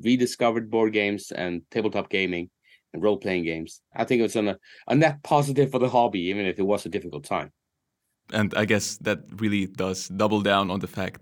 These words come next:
Speaker 2: that it's a healthy thing to do, but you don't need Dungeons and Dragons for it.
Speaker 1: You don't need Dungeons and Dragons for it, but, you know, that's a completely different conversation to discuss the health benefits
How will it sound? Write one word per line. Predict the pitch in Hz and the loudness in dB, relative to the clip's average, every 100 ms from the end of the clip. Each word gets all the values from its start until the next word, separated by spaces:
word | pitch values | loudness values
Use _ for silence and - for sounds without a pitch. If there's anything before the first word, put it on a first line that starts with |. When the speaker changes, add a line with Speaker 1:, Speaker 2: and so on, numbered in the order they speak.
| - | -4
Speaker 2:
that | 98 - | -4 -2
it's | 98 | -6
a | 95 | -6
healthy | 101 90 - - 98 - | -4 -4 -4 -6 -8 -10
thing | - 95 98 | -8 -8 -6
to | 95 | -4
do, | 98 95 - - | -4 -6 -4 2
but | 127 | 4
you | 135 | 6
don't | 123 110 | 6 6
need | 101 | 2
Dungeons | 95 95 95 92 - | 0 -2 -6 -10 -12
and | 98 | -10
Dragons | 104 - - | -10 -10 -12
for | - - | -14 -12
it. | - - | -14 -8
Speaker 1:
You | - 139 | 0 4
don't | 175 | 6
need | 151 117 | 6 4
Dungeons | 101 95 | 0 -2
and | 87 | -4
Dragons | 123 143 113 | 0 2 2
for | 113 | -2
it, | 104 | -2
but, | 107 95 | 0 0
you | 110 | 0
know, | 107 92 - | 0 -2 -4
that's | - 160 170 | -2 0 0
a | |
completely | 147 143 165 190 147 | -2 -2 -2 0 0
different | 143 151 143 | 2 0 0
conversation | 131 117 107 127 120 - | 0 0 0 0 0 -4
to | 95 | -8
discuss | 92 104 131 120 | -8 -4 -2 -2
the | 107 | 0
health | 143 147 - | 0 0 -2
benefits | 139 127 120 - 127 - - | 0 0 -2 -4 -6 -6 -10